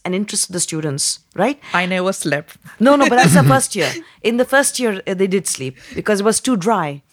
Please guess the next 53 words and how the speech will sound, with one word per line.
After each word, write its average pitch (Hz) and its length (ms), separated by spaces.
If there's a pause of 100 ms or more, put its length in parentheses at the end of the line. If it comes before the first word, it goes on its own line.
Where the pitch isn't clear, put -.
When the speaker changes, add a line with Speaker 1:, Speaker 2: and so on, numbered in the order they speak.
(260)
Speaker 1:
Because 196 220
I 220 80
was 214 160
teaching 226 340
it 220 260
based 214 280
on, 196 180
you 196 80
know, 190 60
this 180 140
is 196 60
what 190 140
the 175 60
law 170 200
says, 175 320
and 170 60
it 165 60
was, 175 200
it, - 200
people 196 180
did, 180 160
just - 160
didn't 185 160
Speaker 2:
Yeah. 170 60
Speaker 1:
understand 160 380
it. 143 120 (320)
And 208 140
so 254 80
I 233 80
had 240 140
to - 60
start 226 260
to 208 60
relate 190 340
it 220 160
to 226 280
the 180 300
experiences 190 580
of 180 80
students. 165 500 (380)
And 208 160
then 277 80
I 311 60
started 254 280
to 208 60
do 226 180
research 220 440
based 214 280
also 214 280
on 208 100
what 196 160
the 202 80
students 196 540